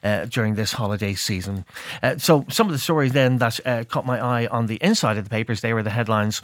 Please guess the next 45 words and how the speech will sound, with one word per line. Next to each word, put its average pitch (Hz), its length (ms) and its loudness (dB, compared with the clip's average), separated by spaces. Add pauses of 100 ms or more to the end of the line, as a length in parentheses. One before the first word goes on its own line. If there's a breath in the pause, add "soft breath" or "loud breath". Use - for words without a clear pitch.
(320 loud breath)
And 123 400 4 (120)
the 131 200 2
state 175 340 2
witness 151 360 0
Dowdall 135 480 2
temporary 127 560 2
release 127 460 0
bid 110 280 0
is 113 240 -2
the, 127 240 2 (260 loud breath)
uh, 120 180 2
exclusive 156 560 4
by 117 200 4
Paul 123 320 4
Healy 135 420 2
in 123 160 4
the 117 180 2
Irish 120 300 0
Daily 113 220 2
Mirror, 123 280 4
inside 117 540 2
on 104 260 0
page 101 300 -2
eighteen. 127 440 0 (260 loud breath)
The 110 80 -2
failed 139 300 6
state 131 260 2
witness 135 320 2
Jonathan 135 400 2
Dowdall 135 440 4
will 131 80 4
be 120 120 2
granted 131 360 2
temporary 156 520 2
release 127 280 2
from 117 120 -2
prison 143 360 2
if 156 120 -2
he's 226 160 0
accepted 139 480 0
into 120 140 -2
the 110 80 -2
witness 127 340 -2
protection 113 420 -4
programme. 117 440 2